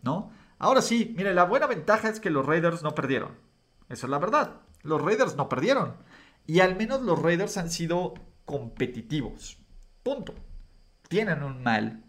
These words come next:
roster. Tienen un mal head coach. Tienen un mal, eh, ah, lo, el tema de Davante. Tiene una muy mala actitud, ca. Pero, pues, por lo menos, ahí están.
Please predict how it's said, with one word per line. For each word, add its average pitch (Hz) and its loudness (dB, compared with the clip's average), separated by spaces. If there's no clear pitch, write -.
roster. - -8
Tienen 220 0
un 160 -8
mal 143 -2
head 123 -4
coach. - -8
Tienen 208 2
un 190 -8
mal, 165 -2
eh, 107 -4
ah, - -10
lo, 156 -4
el 143 -6
tema 190 2
de 139 6
Davante. 170 2
Tiene 220 -2
una 202 0
muy 196 -4
mala 196 -2
actitud, 143 -6
ca. - -16
Pero, 185 6
pues, 180 -10
por 208 2
lo 220 -2
menos, 381 -8
ahí 190 2
están. 160 -6